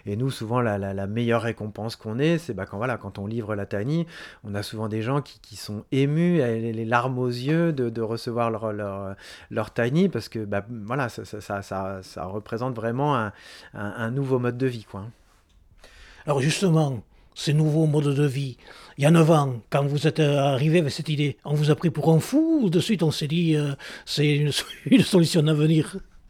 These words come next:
Speaker 1: Alors, il y a, il y a neuf ans, c'est pas moi qui ai eu la, qui ai, qui ai eu l'idée et qui ai créé l'entreprise, hein. Euh, c'est, c'est Jérôme, euh, Jérôme Truca avec son frère.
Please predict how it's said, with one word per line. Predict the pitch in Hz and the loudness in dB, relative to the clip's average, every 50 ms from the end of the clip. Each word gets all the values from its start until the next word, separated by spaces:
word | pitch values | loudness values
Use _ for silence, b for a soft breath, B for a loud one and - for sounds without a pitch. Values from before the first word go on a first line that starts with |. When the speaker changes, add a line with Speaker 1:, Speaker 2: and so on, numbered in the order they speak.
| B B B B B B | B B B B B B
Speaker 1:
Alors, | - 131 113 110 - | 0 0 0 0 0
il | 147 | -2
y | 139 139 165 135 | -2 0 0 0
a, | 147 143 | 0 2
il | 143 | 4
y | 143 151 | 4 4
a | 160 | 6
neuf | 165 165 165 151 | 8 6 6 6
ans, | 175 185 | 4 2
c'est | 180 - - | 0 -2 -4
pas | - - 151 156 | 0 2 2 4
moi | 160 160 160 151 | 4 4 2 2
qui | - - 143 | 0 0 -2
ai | 127 | -2
eu | 131 139 | 0 -2
la, | 131 120 123 110 107 | -2 -2 -2 -2 -2
qui | - 127 | -4 -8
ai, | 113 | -8
qui | - - 113 - - | -8 -12 -12 -8 -6
ai | 120 | -6
eu | 117 | -6
l'idée | 113 117 117 120 113 127 123 127 131 123 110 | -6 -8 -10 -6 -2 0 2 2 2 0 -2
et | 107 | -4
qui | 107 - 110 | -6 -8 -8
ai | 110 104 | -8 -8
créé | - - 110 | -8 -8 -8
l'entreprise, | 104 104 101 - - 104 - - 151 160 156 139 | -6 -6 -6 -8 -10 -10 -8 -6 -6 -4 -4 -6
hein. | 139 B B B B B B B - | -8 B B B B B B B -12
Euh, | - 107 104 104 104 | -10 -8 -6 -8 -8
c'est, | - - 113 98 | -8 -10 -10 -10
c'est | - - 113 104 | -10 -10 -8 -4
Jérôme, | 104 117 110 120 123 120 113 | -4 -2 -2 -2 -2 -2 -4
euh, | 110 107 104 101 | -2 -2 -4 -4
Jérôme | 101 107 120 110 120 120 113 | -4 -4 -4 -4 -4 -6 -8
Truca | - - 120 110 - 135 | -8 -8 -8 -4 -4 -2
avec | 123 117 113 - | -2 -2 -2 -4
son | - 117 110 | -6 -8 -10
frère. | - - 143 160 185 185 B | -6 -4 -2 -2 -2 -4 B